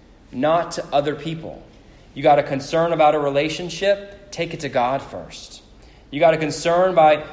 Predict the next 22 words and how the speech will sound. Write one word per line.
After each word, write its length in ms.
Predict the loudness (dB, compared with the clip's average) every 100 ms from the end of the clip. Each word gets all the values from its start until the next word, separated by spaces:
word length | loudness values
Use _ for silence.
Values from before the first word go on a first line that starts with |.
| -8
maybe 280 | -4 -2 -2
your 120 | -4
spouse, 760 | -6 -2 2 4 2 0 -10 -16 -8
things 240 | -6 -4
that 100 | -4
your 140 | -6 -8
spouse 480 | -4 0 2 0
is 140 | -4 -8
doing 320 | -6 -4 -2
that 160 | 0 2
are 60 |
maybe 260 | 0 -2 -4
getting 260 | -4 -4
on 160 | 0 0
your 100 | 0
nerves? 680 | 0 2 2 0 -6 -12 -16 -20 -18
<laughs> 60 | -18 -20 -20 -20 -20 -20 -10
If 40 |
we 100 | -6
can 60 | -2
be 120 | 2
honest, 560 | 4 4 2 -2 -12